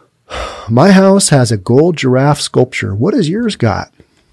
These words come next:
And it, it's nuts, right? I mean, his property portfolio includes an eighteen million dollar house sold to Tyler and Cameron Winklevoss. All right,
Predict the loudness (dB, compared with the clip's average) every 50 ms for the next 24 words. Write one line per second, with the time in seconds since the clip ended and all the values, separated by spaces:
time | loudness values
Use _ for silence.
0 | _ _ _ _ _ _ _ _ -20 -20 -20 -20 -16 -14 -10 -6 -2 2 4 4
1 | 4 4 0 -2 -4 -8 -14 -14 -16 -10 -8 -8 -8 -4 0 0 0 2 2 2
2 | 2 2 0 -2 0 2 4 4 4 2 2 0 0 0 0 -2 -6 -12 -20 _
3 | _ _ _ _ _ _ _ _ _ _ _ -16 -16 -16 -20 -20 -20 -2 _ 0
4 | 0 2 0 2 2 2 2 2 -2 -2 2 2 2 2 2 0 0 2 2 4
5 | 4 4 2 2 2 0 0 0 0 -2 -2 -2 -4 -4 -4 -4 -4 -2 -2 0
6 | 0 0 0 0 2 0 0 0 0 0 0 0 0 0 -2 -2 -2 0 0 0
7 | 0 -2 -4 -2 0 2 2 2 2 2 0 0 -2 -2 -2 -2 0 0 0 0
8 | 0 -2 -4 -4 -2 0 0 0 2 0 0 0 -2 -4 -8 -6 _ 0 2 2
9 | 0 -2